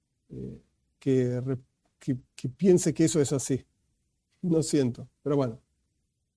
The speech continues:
Em, un segundito. Ay, ¿dónde se fue esto? César, no hay nada documentado. Correcto, correcto. De las diez tribus, no, no.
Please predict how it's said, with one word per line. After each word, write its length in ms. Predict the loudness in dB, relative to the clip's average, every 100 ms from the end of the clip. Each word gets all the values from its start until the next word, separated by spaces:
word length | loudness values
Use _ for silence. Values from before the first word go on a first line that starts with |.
| _ _ _ _ _ _ _ _ _ _ _ _ _ _ _ _ _ _ _ _ _ _ _ _ _ _ _ _ _ _ _ _ -12
Em, 920 | -6 -2 -2 -2 -2 -2 -2 -4 -6
un 80 | -10
segundito. 1000 | -4 -2 2 2 2 2 4 4 2 0
Ay, 200 | -12 -18
¿dónde 220 | -16 -14
se 100 | -14
fue 180 | -14 -18
esto? 260 | -20 _ _ _ _ _ _ _ _ _ _ _ _ _ _ _ _ _ _ _ _ _ _ _ -2
César, 460 | 6 6 6 2
no 80 | 4
hay 60 | 6
nada 200 | 6 6
documentado. 680 | 6 4 4 4 4 4 2
Correcto, 500 | 4 6 6 2 -2
correcto. 380 | -2 -2 -2
De 80 | -2
las 100 | 2
diez 160 | 4 4
tribus, 540 | 8 10 8 4 0
no, 260 | -2 -2 -4
no. 160 | -8